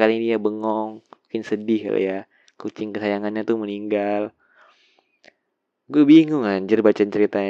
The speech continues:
ini, antara sedih atau ngakak. <laughs> Atau jangan-jangan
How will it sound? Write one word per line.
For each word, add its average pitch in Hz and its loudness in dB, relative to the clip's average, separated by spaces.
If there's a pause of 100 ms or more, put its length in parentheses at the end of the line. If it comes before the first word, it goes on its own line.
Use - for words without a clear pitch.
ini, 113 -6
antara 117 0 (140)
sedih 135 2 (420)
atau 131 0
ngakak. 135 -2 (1200)
<laughs> - -10
Atau 175 8
jangan-jangan 175 8